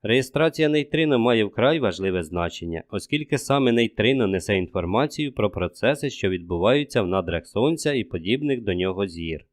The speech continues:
Ґрунтуючись на даних про масу, світність і радіус Сонця, можна отримати дані про тиск, густину,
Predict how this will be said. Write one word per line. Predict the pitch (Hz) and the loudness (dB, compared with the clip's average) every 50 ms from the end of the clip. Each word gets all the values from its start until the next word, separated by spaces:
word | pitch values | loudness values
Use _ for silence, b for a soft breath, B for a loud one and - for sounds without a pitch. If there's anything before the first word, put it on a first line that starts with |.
| _ _ | _ _
Ґрунтуючись | 123 120 151 185 185 - 185 160 107 95 85 - - 87 - - | 2 4 4 4 4 4 4 4 4 4 2 -2 -4 -6 -2 0
на | 98 107 | 0 2
даних | 107 117 120 110 98 92 - - | 4 4 4 4 4 2 0 -2
про | - 92 90 | -4 -2 0
масу, | 90 95 110 127 131 - - 110 90 | 0 2 2 2 2 0 -2 -8 -8
світність | - - - 104 123 143 127 - 120 98 - - | -8 -6 -2 0 0 0 0 0 -2 -2 0 -2
і | 104 92 | 0 2
радіус | 90 104 110 98 95 87 82 - - | 4 2 2 2 0 -2 -4 -6 -4
Сонця, | - 101 110 139 151 143 - - 87 76 - - | 0 0 2 2 0 -2 -4 -6 -6 -6 -6 -6
можна | 98 98 110 135 135 139 135 120 | -2 0 0 0 2 2 2 2
отримати | 101 - - 95 107 104 98 90 - - 87 | 2 2 2 2 2 4 2 2 0 -4 -4
дані | 82 95 117 139 156 151 | 2 2 4 4 4 0
про | 147 - 147 101 | 0 2 0 0
тиск, | - - - 90 85 80 - - - _ | 0 0 -2 -2 -2 -4 -6 -12 -16 _
густину, | 95 95 90 101 131 131 - - 165 151 113 92 85 80 | -12 -6 -4 -2 -2 -2 -2 0 0 2 2 2 0 -2